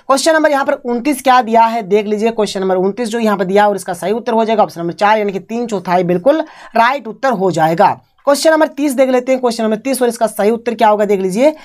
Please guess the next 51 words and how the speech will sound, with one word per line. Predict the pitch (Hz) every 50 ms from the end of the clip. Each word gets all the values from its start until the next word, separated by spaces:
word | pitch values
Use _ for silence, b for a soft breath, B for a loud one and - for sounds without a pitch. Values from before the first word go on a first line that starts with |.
| B B -
तो | -
क्वेश्चन | 262 294 277 262 277 285
नंबर | 277 277
तीस | 277 285 262 254
का | 285 262
सही | 254 269 247
उत्तर | 240 233 254 233
ऑप्शन | 220 220 - 214
नंबर | 208 202 190
तीन | 202 226 226 220
हो | 220 226
जाएगा | 214 226 226 226 226
उन्नीस | 208 208 208 196 -
सौ | 202
छियासठ | 180 - - 202 185 208 226
सड़सठ | 202 - 175 156 - - 139 135
में, | 139 139
ठीक | 143 214 226 233
है, | 208
ये | 208
हो | 196 185
जाएगा | 180 185 185 185
इसका | 175 175 240 233
सही | 226 - 135 131
उत्तर। | 131 127 131 - 120 110 113 B B B B B
आगे | 202 220 240 277 311
बढ़ते | 277 285 277 277 277
हैं, | 262 226
आगे | 220 214 247 226
देखिए, | 233 220 226 226 226 247 285 277 - _ _ _ _ - _ _ _ _ _ _ _ _ _ _ _ -
आगे | 180 196 208 247
यहाँ | 247 240 240 240
पर | 233 254 254 262 262 B B B B B
दिया | - 180 220 247 240
हुआ | 240 240 247 240 247
है | 247 220
अगला | 202 202 220 233
प्रश्न, | 233 - 233 226 - 233
यहाँ | 220 220
पर | 226 226
क्वेश्चन | 226 214 202 - 226 214
नंबर, | 220 220 226 262 294 294 B B B B
आ, | 196 196
थर्टी | 196 196 220 208 214 262
वन | 262 269 262
यहाँ | 254 240 240
पर | 233
देख | 220 233 233
लीजिए | 214 226 226 226
क्या | 220 226 226
है। | 214 240 302